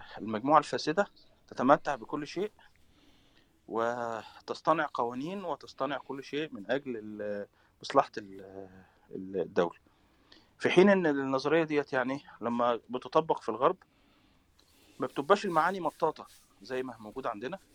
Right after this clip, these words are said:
وإن كانت بتؤدي إلى مجموعة من النتائج زي الطبقة الرأسمالية التي تعيش في، يعني،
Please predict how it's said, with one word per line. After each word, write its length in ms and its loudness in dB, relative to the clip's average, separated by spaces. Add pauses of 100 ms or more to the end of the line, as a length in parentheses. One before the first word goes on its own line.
(400)
وإن 180 -2
كانت 320 -6
بتؤدي 520 -8
إلى 280 -4 (160)
مجموعة 360 0
من 80 -2
النتائج 500 -2 (840)
زي 260 2
الطبقة 400 -4
الرأسمالية 640 -6
التي 320 -10
تعيش 300 -6
في، 200 -12 (1700)
يعني، 420 2